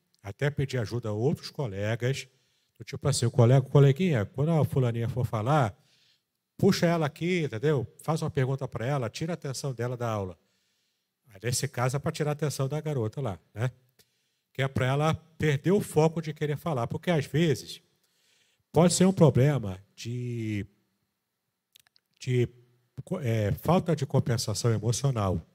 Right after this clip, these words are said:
Então, esse descontrole emocional faz com que ela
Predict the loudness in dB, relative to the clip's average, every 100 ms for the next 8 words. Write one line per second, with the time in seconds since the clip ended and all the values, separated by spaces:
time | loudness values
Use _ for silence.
0 | _ _ _ _ _ _ _ _ _ 2
1 | 4 4 0 0 0 2 6 6 6 4
2 | 2 -2 0 2 2 0 0 -4 -2 -6
3 | -2 0 2 2 2